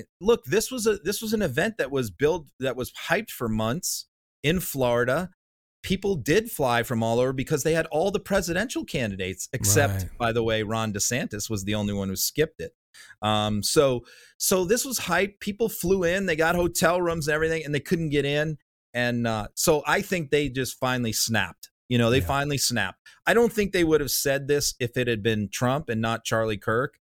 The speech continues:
Speaker 1: But I think, you know, it's easier for them to vent on <laughs> Charlie
Speaker 2: 'Cause they feel
Speaker 1: Kirk.
Speaker 2: like they know him, don't they? They were saying, you know, "Get Charlie out
Speaker 1: Get
Speaker 2: here."
Speaker 1: Charlie.
Speaker 2: And that's really the whole thing about this cult that I've, I'm learning is that they, they f-, th-, they project a friendship, like Trump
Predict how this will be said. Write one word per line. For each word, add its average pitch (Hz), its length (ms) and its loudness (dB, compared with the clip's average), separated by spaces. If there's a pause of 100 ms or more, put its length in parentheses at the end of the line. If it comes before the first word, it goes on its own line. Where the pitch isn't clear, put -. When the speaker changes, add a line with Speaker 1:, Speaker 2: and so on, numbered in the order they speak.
(240)
Speaker 1:
But 120 80 4
I 123 140 2
think, 123 260 -2
you 135 80 -4
know, 117 140 2
it's 113 120 -2
easier 123 320 2
for 107 140 -4
them 110 200 2
to 104 60 2
vent 107 320 2
on 110 80 2
<laughs> 170 120 2
Charlie - 180 2
Speaker 2:
'Cause 180 100 6
they 226 120 6
feel 294 180 0
Speaker 1:
Kirk. - 80 4
Speaker 2:
like 277 140 0
they 165 160 6
know 151 300 6
him, 110 260 4
don't 139 240 4
they? 95 160 -2
They 117 160 2
were 127 80 0
saying, 175 440 2
you 135 60 2
know, 123 160 4
"Get 185 260 0
Charlie 143 540 2
out 117 240 -2
Speaker 1:
Get - 160 -2
Speaker 2:
here." 87 80 -4
Speaker 1:
Charlie. 92 560 -2
Speaker 2:
And 143 180 4
that's 214 300 2
really 170 320 4
the 123 140 4
whole 135 320 4
thing 120 340 2
about 98 380 -2
this - 180 0
cult - 460 -4
that 110 100 -2
I've, 110 260 -2
I'm 120 240 2
learning 123 460 4
is 98 220 -2
that 120 180 -2
they, 123 200 2 (320)
they 139 100 4
f-, - 260 0 (100)
th-, - 220 -6 (380)
they 143 140 4
project 165 760 4
a 147 60 2
friendship, 131 840 0
like 107 260 -6
Trump 135 460 2